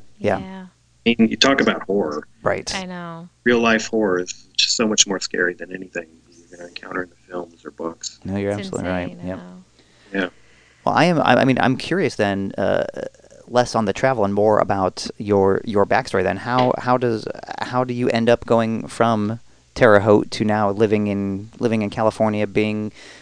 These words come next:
Speaker 1: being a writer? I mean, was this always the career path, or how does this, how does this come about for you?
Speaker 3: No, I wanted to be a paleontologist.
Speaker 1: <laughs> Wow.
Speaker 3: Went,
Speaker 2: Awesome.
Speaker 3: went really wrong. I failed tremendously. <laughs> No, I, I, I only spent a brief time in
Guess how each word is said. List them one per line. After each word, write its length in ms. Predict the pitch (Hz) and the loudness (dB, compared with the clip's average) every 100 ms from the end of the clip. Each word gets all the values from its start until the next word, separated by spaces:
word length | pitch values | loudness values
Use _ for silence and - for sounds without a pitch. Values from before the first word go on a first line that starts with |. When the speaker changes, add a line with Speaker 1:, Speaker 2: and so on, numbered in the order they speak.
| - | -4
Speaker 1:
being 200 | 104 113 | 2 4
a 80 | 104 | 4
writer? 360 | 92 101 104 107 | 6 6 6 4
I 20 | |
mean, 160 | 101 98 | 4 0
was 140 | 98 | 0
this 160 | 117 - | 2 6
always 260 | 104 104 | 6 6
the 100 | 104 | 2
career 440 | - 107 98 110 127 | 0 0 2 2 0
path, 440 | - 123 160 202 | -2 -2 -2 0
or 100 | 104 | -2
how 180 | 101 110 | 2 0
does 160 | 110 | 2
this, 320 | 104 101 - - | 0 0 -2 -4
how 120 | 117 | -2
does 140 | 110 | -2
this 140 | 104 104 | -6 -4
come 140 | 110 | 0
about 220 | 98 123 | 2 0
for 200 | - - | 0 -2
you? 160 | - - - _ _ _ - | -2 -8 -16 _ _ _ 2
Speaker 3:
No, 560 | 135 147 170 180 180 | 4 6 4 4 4
I 100 | 139 | 4
wanted 320 | 135 143 151 | 4 6 4
to 80 | 135 | 2
be 140 | 123 127 | 4 4
a 60 | |
paleontologist. 1040 | - 127 127 131 120 - 110 120 - - - - | 4 0 2 2 0 -2 -2 -2 -4 -12 -6 -4
Speaker 1:
<laughs> 100 | 101 | 0
Wow. 560 | 98 95 214 95 87 - - - | 0 0 0 0 0 0 0 2
Speaker 3:
Went, 160 | - 247 | 4 4
Speaker 2:
Awesome. 280 | - - 127 | 4 4 4
Speaker 3:
went 300 | 135 120 - | 4 2 2
really 260 | 135 143 131 | 4 4 4
wrong. 340 | 117 117 113 | 2 -2 -2
I 80 | 101 - | -6 -10
failed 300 | - 110 107 - _ | -8 -6 -6 -8 _
tremendously. 460 | - 113 113 - - - _ _ - - - | -4 -2 -4 -10 -16 -18 _ _ -14 -12 -6
<laughs> 80 | 165 - - - | -4 -6 -2 2
No, 140 | 175 | 4
I, 100 | 160 185 | 4 2
I, 140 | 156 | 0
I 100 | 170 | 2
only 220 | 185 180 | 0 0
spent 220 | 147 139 123 | -2 -2 -4
a 20 | |
brief 240 | 120 117 | -4 -6
time 240 | - 113 | -6 -6
in 100 | 104 | -6